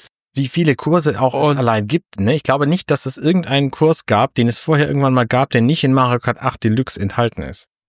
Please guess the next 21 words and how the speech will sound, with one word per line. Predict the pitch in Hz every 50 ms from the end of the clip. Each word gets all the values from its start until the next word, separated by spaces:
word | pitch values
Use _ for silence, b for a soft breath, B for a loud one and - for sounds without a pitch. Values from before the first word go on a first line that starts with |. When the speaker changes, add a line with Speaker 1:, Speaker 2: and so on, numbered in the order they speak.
| _ _ _ _ _ _ _ _
Speaker 2:
Ich | - -
meine | 160 170 196 190 147
auch, | 143
sie | 135 - 151
haben | 160
mittlerweile | 185 180 - 185 180 175 -
alles | - 160 180 208 190 -
drin, | - - 180 190
was | 175 185 180 180
es | 170
schon | - 180 175
mal | 170 156
gab | 139 127 120 120 -
in | - 135 131 123 120
den | 120 117
Spielen, | - - - 127 123
auch | - - 156 175 -
aus | 170 175 180 - -
Mario | 170 160 170 175 170
Kart | - - 151 135 -
Tour, | - - 185 170 180 196 226 254 285 302